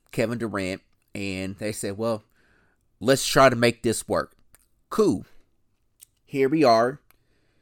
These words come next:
Steve Nash is fired from the Brooklyn Nets as the head coach. What this circles around back to is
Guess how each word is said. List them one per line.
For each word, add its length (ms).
Steve 380
Nash 640
is 500
fired 640
from 380
the 80
Brooklyn 400
Nets 400
as 260
the 100
head 180
coach. 480
What 260
this 140
circles 400
around 400
back 280
to 280
is 380